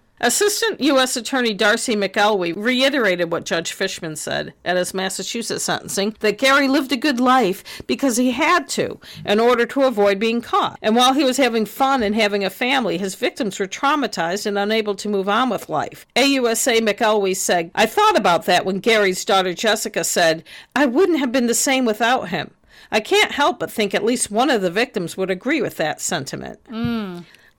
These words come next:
Speaker 1: Gary, for his part, didn't show a lot of emotion during the sentencing. But he told the court, "I'm sorry to my family. I've put a great burden on them. I guess I didn't realize how bad the crime was." And I'm assuming by this he was talking about his main crime since he denied doing the rapes. And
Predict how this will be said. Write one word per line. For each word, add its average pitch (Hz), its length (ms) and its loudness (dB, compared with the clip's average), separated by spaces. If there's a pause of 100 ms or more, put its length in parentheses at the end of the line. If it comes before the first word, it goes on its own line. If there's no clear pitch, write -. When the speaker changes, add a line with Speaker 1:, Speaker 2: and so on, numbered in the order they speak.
(120)
Speaker 1:
Gary, 240 320 2
for 196 160 -2
his 202 240 -4
part, 180 260 -6
didn't 185 200 -8
show 196 220 -2
a 170 40 -2
lot 165 240 -2
of 175 80 -10
emotion 160 500 -6
during 156 240 -10
the 151 60 -12
sentencing. - 600 -10 (260)
But 240 140 2
he 277 120 0
told 349 260 -2
the 277 60 -4
court, - 480 -2 (220)
"I'm 294 160 2
sorry 320 480 4
to 262 80 2
my 190 160 2
family. 262 580 0
I've 294 160 -2
put 403 160 -2
a 330 60 -2
great 392 340 0
burden 302 320 0
on 196 160 2
them. 190 180 0
I 202 60 2
guess 240 300 0
I 214 80 4
didn't 202 240 0
realize 202 420 2
how 202 160 0
bad 226 380 2
the 190 80 -4
crime 147 400 -4
was." - 500 -8 (220)
And 240 180 2
I'm 247 120 2
assuming 359 440 2
by 220 140 2
this 247 220 -2
he 269 40 -4
was 214 180 -2
talking 240 300 -2
about 196 140 -2
his 180 160 -4
main 254 340 0
crime 180 400 -4
since - 320 -6
he 196 260 -8
denied 180 600 -2
doing 165 220 -4
the 160 100 -6
rapes. - 460 -4
And 160 340 -4